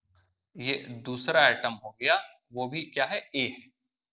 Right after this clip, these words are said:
वो भी क्या है? Same nature का ए है। और ये हम दिखा रहे हैं इनका overlapping, ठीक है। अब बात ये होगा, "sir, इस तरीके से दिखाने का क्या reason है?" तो atoms जब भी formed करेंगे molecule में, तो उनके atom का जो orbital होता है,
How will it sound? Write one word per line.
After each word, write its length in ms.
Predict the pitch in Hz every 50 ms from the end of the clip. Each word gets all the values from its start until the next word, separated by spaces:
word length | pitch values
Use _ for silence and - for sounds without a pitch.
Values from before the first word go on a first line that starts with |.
| _ -
वो 60 | 131
भी 120 | 135 160 156
क्या 140 | 185 190 196
है? 100 | 196 190
Same 220 | - - 147 135
nature 340 | 131 123 110 - 120 110 -
का 220 | - 107 107 - -
ए 100 | 131 123
है। 240 | 104 95 - - _ _ _ _ _ _ -
और 220 | 131 120 120 - -
ये 260 | 135 120 123 139 143 131
हम 380 | - - 123 127 127 123 120
दिखा 300 | 120 120 - - 123 123
रहे 160 | 135 151 151
हैं 120 | 135 123 123
इनका 180 | 120 120 123
overlapping, 840 | 117 117 113 113 113 110 110 110 110 107 107 - - 175 208 233 226 - _ _ _ _ _ _ _ _ _
ठीक 160 | - 185 -
है। 100 | 214 -
अब 140 | - - 123
बात 280 | 120 120 131 120 120 - 147
ये 80 | 143
होगा, 200 | 151 156 170 185
"sir, 300 | 180 - - 135 127 135
इस 160 | 143 135 -
तरीके 280 | - 143 147 147 151 147
से 120 | 151 156
दिखाने 380 | 143 143 139 - 147 143 147 151
का 80 | 151 147
क्या 180 | 147 147 139
reason 320 | 139 147 143 147 160 156 156
है?" 60 | 220 226 - _ _ - - - _ _ _ -
तो 240 | 170 185 - - - -
atoms 600 | 120 120 - - 180 196 196 190 - - - - 139 135 117 -
जब 140 | 139 131 123
भी 240 | 120 175 165 160 -
formed 440 | - - 135 131 135 139 131 -
करेंगे 260 | 131 127 127 127 127 123
molecule 500 | 120 117 117 117 117 117 - 156 156 165
में, 140 | 170 180 -
तो 80 | 139
उनके 260 | 131 127 127 127 147 143
atom 640 | - - - - 127 131 - - - 185 190 185
का 200 | - - 143 131
जो 160 | 120 127 127
orbital 640 | - - 117 117 117 117 120 123 131 127 - 202 180
होता 540 | 147 - 123 - - - 113 107 95 - 143
है, 140 | 180 220